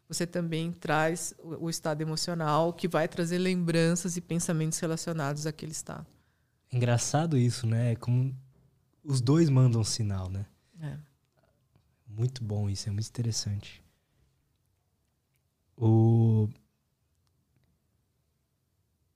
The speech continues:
Speaker 2: o Vinícius Bruno mandou:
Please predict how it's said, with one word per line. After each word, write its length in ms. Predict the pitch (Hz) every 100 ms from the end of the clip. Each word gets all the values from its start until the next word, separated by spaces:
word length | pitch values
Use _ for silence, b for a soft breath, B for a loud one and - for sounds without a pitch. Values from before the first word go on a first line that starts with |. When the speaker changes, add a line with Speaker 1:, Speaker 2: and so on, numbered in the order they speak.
| _ _ _ _ _ _ _ _ _
Speaker 2:
o 80 | 143
Vinícius 720 | 120 135 135 180 - 180 120
Bruno 520 | 101 123 185 139 98
mandou: 440 | 95 110 107 98